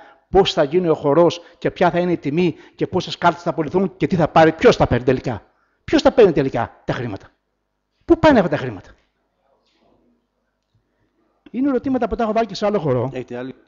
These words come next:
Speaker 1: Έχει περάσει ένας χρόνος από τη διακυβέρνηση. Πάνε οι ειδικοί συνεργάτες και εισπράττουν από τα καπί τα χρήματα και μας φέρνουν όσα θέλουν και γράφουμε στους κωδικούς.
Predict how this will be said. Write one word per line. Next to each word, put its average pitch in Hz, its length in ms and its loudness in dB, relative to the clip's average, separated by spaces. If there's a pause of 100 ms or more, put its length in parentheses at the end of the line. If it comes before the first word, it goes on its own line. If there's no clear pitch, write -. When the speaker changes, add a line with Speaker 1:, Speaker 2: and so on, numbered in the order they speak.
(440)
Speaker 1:
Έχει 226 200 4
περάσει 240 300 2
ένας 233 160 2
χρόνος 208 300 2
από 190 100 -10
τη 160 40 -6
διακυβέρνηση. 131 680 -4 (560)
Πάνε 277 240 4
οι - 20 2
ειδικοί 240 240 -2
συνεργάτες 240 460 0
και 226 100 -6
εισπράττουν 269 500 0
από 175 80 0
τα 220 80 0
καπί 208 240 0
τα 190 100 2
χρήματα 196 300 2
και 202 100 -2
μας 180 120 -4
φέρνουν 240 220 -4
όσα 254 160 -6
θέλουν 190 240 -2
και 151 100 -4
γράφουμε 143 400 2
στους - 120 -12
κωδικούς. 117 580 -10